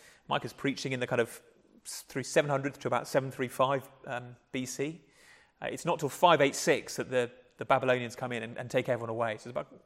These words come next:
you know, hundred fifty years before it actually happens. So it's not the very specific people Micah is speaking to. This lot, we, we learn elsewhere in the book of, uh, Jeremiah, this lot repent. And so they, there's a kind of a stay of execution, but their grandchildren, uh, eventually,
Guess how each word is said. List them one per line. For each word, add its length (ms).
you 80
know, 60
hundred 200
fifty 200
years 280
before 200
it 60
actually 200
happens. 500
So 80
it's 80
not 100
the 60
very 320
specific 400
people 240
Micah 220
is 60
speaking 280
to. 160
This 320
lot, 340
we, 120
we 200
learn 220
elsewhere 420
in 60
the 80
book 120
of, 140
uh, 100
Jeremiah, 320
this 300
lot 280
repent. 520
And 80
so 140
they, 200
there's 160
a 40
kind 120
of 100
a 60
stay 280
of 80
execution, 560
but 100
their 100
grandchildren, 600
uh, 80
eventually, 480